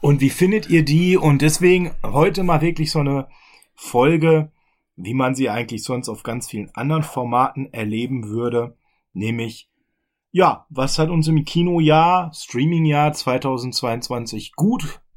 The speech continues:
gefallen? Was ging so? Was hat uns total enttäuscht?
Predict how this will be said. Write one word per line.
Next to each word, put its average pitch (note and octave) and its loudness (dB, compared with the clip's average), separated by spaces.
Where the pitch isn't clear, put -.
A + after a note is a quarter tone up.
gefallen? D#3 0
Was - -6
ging D#3+ 2
so? D#3+ 2
Was G#2 -4
hat A2 -2
uns G#2+ -6
total G2 -8
enttäuscht? C3 -2